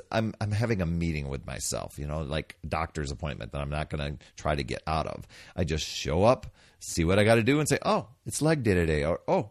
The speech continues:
it's cardio day today. Okay, let's get to it." Um,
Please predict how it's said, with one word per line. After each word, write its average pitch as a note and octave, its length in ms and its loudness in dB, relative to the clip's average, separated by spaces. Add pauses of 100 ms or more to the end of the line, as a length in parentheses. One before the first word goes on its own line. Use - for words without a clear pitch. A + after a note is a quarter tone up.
it's - 100 -12
cardio C#3 480 4
day F2 160 4
today. D2 380 -2 (160)
Okay, F3 240 0 (140)
let's - 120 -10
get E3 200 0
to G#3+ 120 2
it." - 120 -4 (600)
Um, D#3+ 440 2